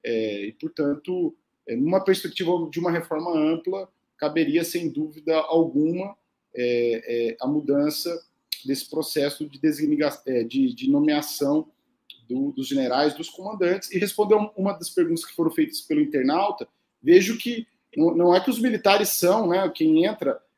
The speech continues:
é, é, é, ingressa na carreira militar, é por natureza de direita, mas há todo um processo de formação, de doutrinação, é, baseado em valores de direita, em valores antipovo, é,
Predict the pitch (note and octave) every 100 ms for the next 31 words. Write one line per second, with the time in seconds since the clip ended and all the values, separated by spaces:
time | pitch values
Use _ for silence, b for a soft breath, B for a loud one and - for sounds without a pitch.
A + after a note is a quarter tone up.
0 | _ G#2+ B2+ C3 - B2 A#2 G#2 A2+ A2+
1 | A2 G2 A#2 C3 C#3 E3+ E3+ D#3 D3+ C3+
2 | D3+ D3 C#3+ C3 C3 C3 C#3 F3 - _
3 | - B2+ B2+ E3+ F3 E3+ F3 E3 E3+ F#3+
4 | F#3+ F#3 C4 F#3 D#3 C3 C3+ C3+ E3 E3
5 | F3 A3+ A3 G#3 G3+ F#3+ - - F#3 F3
6 | C#3 - D#3 D#3 F3+ A3+ _ _ _ _
7 | _ C3 C3+ B2+ A#2 A2+ b _ _ D#3
8 | - - F#3+ E3+ C#3+ - D3+ D#3 F#3+ -
9 | _ _ _ - A2+ A2 G#2+ G#2 - -
10 | D3 D3 D3 E3+ A3 A#3 F3 D#3 E3 D#3
11 | C#3+ C3 B2+ C3 E3+ F#3 E3 C3+ C3 D3+
12 | D3 C3+ D3+ - - C#3 D#3 F3+ F3+ F3
13 | E3+ E3+ _ _ _ - A#2 A2 G2+ G2
14 | G2+ F#2